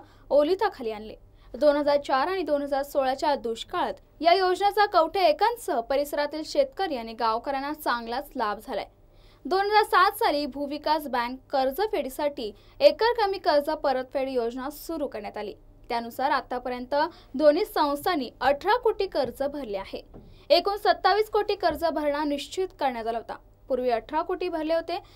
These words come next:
त्यानंतर साडेचार कोटी एकतीस दोन हजार तेरा पूर्वी भरण्यात आले.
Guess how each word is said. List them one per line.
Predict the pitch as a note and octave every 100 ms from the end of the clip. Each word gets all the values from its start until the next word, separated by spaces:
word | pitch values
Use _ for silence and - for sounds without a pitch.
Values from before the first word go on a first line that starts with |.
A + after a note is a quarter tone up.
| - -
त्यानंतर | F4 F4+ F#4
साडेचार | F#4+ F#4+ D4+ D#4+ D#4+ A4+
कोटी | A4+ D#4+ D#4 C#4+ D#4 - - - - -
एकतीस | D4 D#4+ - A#4 G#4+
दोन | F#4+ E4+
हजार | E4+ E4+ F4
तेरा | D4 C4 C#4+
पूर्वी | D#4+ D4+ A3 - -
भरण्यात | C4 C#4 B3+ -
आले. | A3+